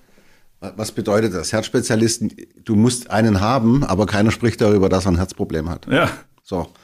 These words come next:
Speaker 1: So war das am Anfang, so bin ich groß geworden, ne?
Speaker 2: Ja.
Speaker 1: Die Robert Half-Welt. Ich erinnere mich noch damals, wir waren, als ich noch in, äh, bei Adecco war, gab's mal eine Präsentation von,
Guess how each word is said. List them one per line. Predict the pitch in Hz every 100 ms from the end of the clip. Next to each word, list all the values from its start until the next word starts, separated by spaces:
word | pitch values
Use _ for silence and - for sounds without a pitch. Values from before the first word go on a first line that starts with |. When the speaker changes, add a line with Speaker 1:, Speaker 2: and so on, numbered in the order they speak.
| _ _ _
Speaker 1:
So | - 127
war | 127
das | 139
am | 135
Anfang, | 107 117 117
so | 98 113
bin | 120
ich |
groß | - 98 98
geworden, | 104 87 76
ne? | 92
Speaker 2:
Ja. | 135
Speaker 1:
Die |
Robert | 139 120 113 110
Half-Welt. | 139 - 151 147 143 _ _ - _ -
Ich | 113
erinnere | 127 123 143
mich | 139
noch | 127 120
damals, | 113 127 131 127
wir | 104 95
waren, | 107 113 - _ _
als | 95
ich | 104
noch | 98 95 - -
in, | 90 92
äh, | 85 85
bei | 80
Adecco | 92 98 - 85
war, | 87 82 85
gab's | 80 -
mal | 90
eine | 87
Präsentation | - 92 95 92 85 98 92 101
von, | 98 92 87 85